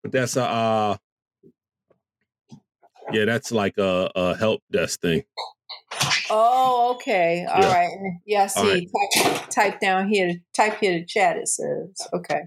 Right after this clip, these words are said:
Speaker 1: All right, I'm gonna go ahead and conclude this one. This was a good one. Thank you. I'm gonna test this and see how it sounds. Um, I appreciate it. Um, let me go ahead and get back to them. I've been away from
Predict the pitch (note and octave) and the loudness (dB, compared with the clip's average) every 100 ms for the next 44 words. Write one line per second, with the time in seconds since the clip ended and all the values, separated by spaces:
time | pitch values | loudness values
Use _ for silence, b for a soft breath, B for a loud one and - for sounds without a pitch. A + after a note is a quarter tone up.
0 | - G#2+ G2+ C#3 D3+ D3 C3+ C3 B2+ A2+ | -4 -2 0 0 0 0 2 0 -2 -4
1 | C#3+ C#3+ C3 C3+ - A#2+ B2 B2 A2+ G2+ | 0 2 2 0 0 0 0 0 0 2
2 | A#2+ A2+ G#2 A#2+ A#2 A2+ G#2+ G#2 - A#2+ | 2 2 2 0 -2 0 0 0 0 -2
3 | G#2+ A2+ - G#2 - G#2+ G2 F#2+ A2 A2 | -2 -2 0 0 0 0 2 0 0 0
4 | G#2 F#2 - F#2+ F#2 F#2 - G2 G2 - | 0 -2 -4 -2 0 -2 -2 -4 -4 -2
5 | C3 - A2+ G#2+ G2+ - - - _ - | -2 0 0 2 0 -2 -10 -20 _ -20
6 | _ _ G2+ G2 G2 A2 A2+ A2+ A2 G#2+ | _ _ -2 0 2 2 2 2 2 0
7 | G#2 G#2 G2 - G2+ F2 F#2+ F#2 F#2 F#2 | 0 0 -2 0 0 0 0 2 2 0
8 | - F2+ | 0 0